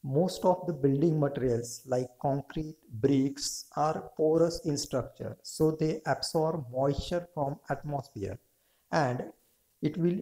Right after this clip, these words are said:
shrinks on drying. It is a cyclic process. Due to this shrinking and drying, cracks are developed in structure or wall. The moisture changes are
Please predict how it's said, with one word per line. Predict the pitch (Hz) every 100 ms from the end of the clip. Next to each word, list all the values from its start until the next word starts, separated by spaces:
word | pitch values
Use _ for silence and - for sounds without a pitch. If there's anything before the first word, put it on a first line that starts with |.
| -
shrinks | - 170 170 170 - -
on | 139 139 - -
drying. | 123 135 117 92 92 _ _ _ _ -
It | 147
is | 151 139 147
a | 139
cyclic | - 151 165 - 175 175 _ -
process. | 139 120 104 98 - - - -
Due | 131 135
to | 139
this | 117 151 - -
shrinking | 147 151 160 147 120 - -
and | 143 139
drying, | 156 151 120 131 - _ _ _ -
cracks | 151 156 -
are | 165 165
developed | 123 139 147 147 143 135 -
in | 143
structure | 135 - 156 - - 110 107 -
or | 156 160
wall. | 175 120 104 127 _ _ _ _ _
The | 147 180
moisture | 165 160 - 214 202
changes | 202 180 185 190 - - -
are | 156 131 - -